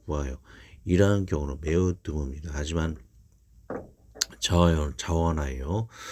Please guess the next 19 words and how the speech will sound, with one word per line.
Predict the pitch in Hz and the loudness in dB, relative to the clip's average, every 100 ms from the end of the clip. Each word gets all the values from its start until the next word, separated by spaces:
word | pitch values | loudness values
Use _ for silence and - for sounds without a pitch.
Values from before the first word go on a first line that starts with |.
| - - - | -14 -16 -8
하나님 | - 101 101 95 | 2 4 6 6
나라를 | 85 82 76 | 6 4 2
위해 | 67 | -2
금식하는 | - 85 85 - - 82 82 | -2 -2 -2 -6 -2 -2 -2
경우는 | 78 67 65 65 73 92 110 | -4 -6 -6 -8 -2 -2 0
있습니다. | 78 - 80 69 71 - - - - - | -4 -4 -4 -6 -10 -16 -20 -20 -12 4
이에 | 90 | 4
북한과 | 85 - 101 95 101 | 4 2 2 4 4
이슬람 | 87 92 90 87 | 2 4 4 4
같은 | 82 - 78 | 2 0 -4
경우 | 71 69 67 - - - _ | -4 -6 -10 -14 -20 -20 _
기독인을 | 92 92 98 104 | 0 2 4 2
핍박하여 | 110 92 - 76 69 67 | 0 -4 -4 -4 -4 -6
많은 | 69 71 82 85 82 | -6 -2 0 0 -2
차별은 | - 73 69 76 71 - - - - | -4 -4 -4 -4 -6 -10 -20 -20 -12
아직 | 80 - - | -8 -8 -2
존재하기도 | 90 85 82 82 73 67 73 | 2 2 2 2 0 -2 -4
합니다. | 67 64 64 64 | -4 -4 -6 -6
그러나, | 76 71 71 73 69 | -6 -4 -4 -4 -6